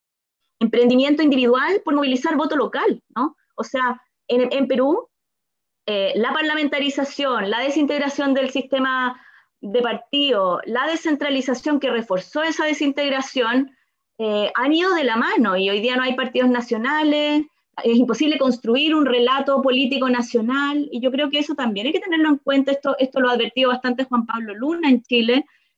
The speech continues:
Juan Pablo Luna dice que está en contra, bueno, algo le escuché alguna vez criticando la descentralización. El problema es que tenemos que descentralizar igual, o sea, y tenemos que reducir los poderes presidenciales,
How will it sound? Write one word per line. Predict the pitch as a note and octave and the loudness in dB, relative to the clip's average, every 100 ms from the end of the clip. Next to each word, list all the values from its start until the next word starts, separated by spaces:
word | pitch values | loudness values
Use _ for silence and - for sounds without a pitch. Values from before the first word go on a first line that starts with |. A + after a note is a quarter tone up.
| _ - | _ -6
Juan | G#3 | -2
Pablo | A3 A3 A#3 | 0 2 4
Luna | B3 A#3 | 4 4
dice | A#3 A#3+ | 4 4
que | A3+ | 2
está | - | 2
en | A3 | 0
contra, | - D4 D4 C#4 C#4 | 2 2 2 2 0
bueno, | G#3 F#3 | 0 0
algo | F#3+ B3+ | 2 4
le | C4+ | 4
escuché | C4 B3+ B3 | 2 0 2
alguna | C#4 C4+ C4 | 2 2 2
vez | B3+ C4+ C#4+ - _ _ | 2 0 -2 -4 _ _
criticando | B3 A#3 A3 A#3+ E4 E4 | -4 -2 0 0 2 4
la | D#4+ D4 | 2 2
descentralización. | D4 D4 C4+ C4 B3+ B3+ B3+ B3 F#4 A4 F#3+ - _ _ _ _ _ _ _ _ _ _ _ _ _ - | 2 2 2 2 2 2 0 -2 0 0 0 -6 _ _ _ _ _ _ _ _ _ _ _ _ _ -10
El | |
problema | A3 G#3+ D4+ A#4 | -4 -2 0 0
es | G4 | 0
que | D4+ - - | 0 -2 0
tenemos | B3 D#4+ A4 | 2 2 2
que | D4+ | 2
descentralizar | C#4+ C#4 B3+ A3+ C#4+ D4+ | 2 4 2 2 0 2
igual, | F#3+ C#4 C#4+ | 2 2 2
o | F#3 | 2
sea, | F#3 G#3+ | 0 -2
y | |
tenemos | A3 A3 E4+ F#4+ - | 0 0 0 0 0
que | A#3+ B3 | 0 0
reducir | C4 A3+ - B3+ | -2 -2 0 0
los | A#3+ | 0
poderes | A#3+ A#3+ | 0 0
presidenciales, | A3+ A3 F#3+ - G#3+ A#3 D4+ | -2 -2 -4 -2 0 0 0